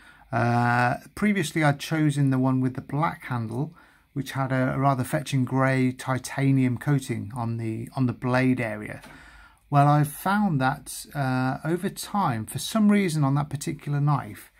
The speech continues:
the coating was wearing a lot quicker than expected. Uh, and I made some inquiries with Whitby and Co,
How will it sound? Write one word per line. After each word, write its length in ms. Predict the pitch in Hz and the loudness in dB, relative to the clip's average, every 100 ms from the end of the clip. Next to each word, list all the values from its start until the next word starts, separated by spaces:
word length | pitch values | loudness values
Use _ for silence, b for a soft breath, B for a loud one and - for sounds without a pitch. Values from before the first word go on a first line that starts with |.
| b b b | b b b
the 100 | 127 | -2
coating 440 | 165 165 156 139 | 2 2 4 4
was 240 | 143 143 131 | 6 4 2
wearing 400 | 139 147 135 123 | 2 2 2 0
a 60 | |
lot 180 | 139 - | -2 -2
quicker 300 | - 147 131 | -4 -2 0
than 260 | 123 123 127 | 0 0 -2
expected. 800 | 135 - - 147 147 120 104 - b b b b b | -6 -10 -6 -6 -6 -8 -10 -14 b b b b b
Uh, 240 | 120 120 135 | 0 0 2
and 160 | 135 | 4
I 200 | 147 151 | 4 4
made 320 | 147 175 202 - | 2 2 0 0
some 400 | 160 147 147 - | 2 4 2 0
inquiries 680 | 147 - 156 160 143 127 | -4 0 0 2 2 0
with 420 | 135 139 135 - - - | 0 0 0 -6 -10 -4
Whitby 260 | 139 131 | -4 -4
and 160 | 117 104 | -6 -6
Co, 340 | 117 104 101 | -8 -8 -10